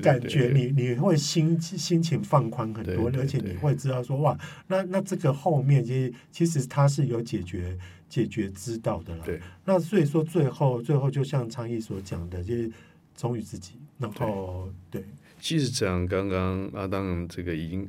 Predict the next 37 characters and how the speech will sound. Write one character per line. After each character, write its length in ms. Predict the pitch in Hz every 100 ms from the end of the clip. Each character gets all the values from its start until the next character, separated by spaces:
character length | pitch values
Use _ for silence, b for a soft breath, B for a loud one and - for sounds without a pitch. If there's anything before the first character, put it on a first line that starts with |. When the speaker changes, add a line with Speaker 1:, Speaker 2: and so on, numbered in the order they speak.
| -
Speaker 2:
快， 160 | 80 95 92
快 360 | 104 90 85
到 220 | 82 90 85
最 220 | 90 85
后， 180 | 90 78
就 160 | -
是 380 | 110 117 107 101
孤 180 | 120 156
独 160 | 117
这 140 | 92 98
件 180 | 98 92
事， 140 | 90
Speaker 1:
嗯。 60 | 87
Speaker 2:
我 160 | 80
可 180 | - -
以 140 | 90
再 200 | 85 95
稍 260 | 87 95 92
微 320 | 87 85 82 -
聊 260 | 92 90 90
一 60 | 92
下 180 | 104
Speaker 1:
是。 320 | 90 - 135 - B B
Speaker 2:
它 160 | - 107
的 120 | 92
过 200 | 101 92
程 380 | 90 - 78 85
啦， 60 |
哈。 320 | 80 98 92 87
但 240 | 104 101
是 180 | 92 90
我 140 | 101
刚 160 | 110 110
才 80 | 101
讲 260 | 98 80
是 140 | 87 -
说， 260 | - 98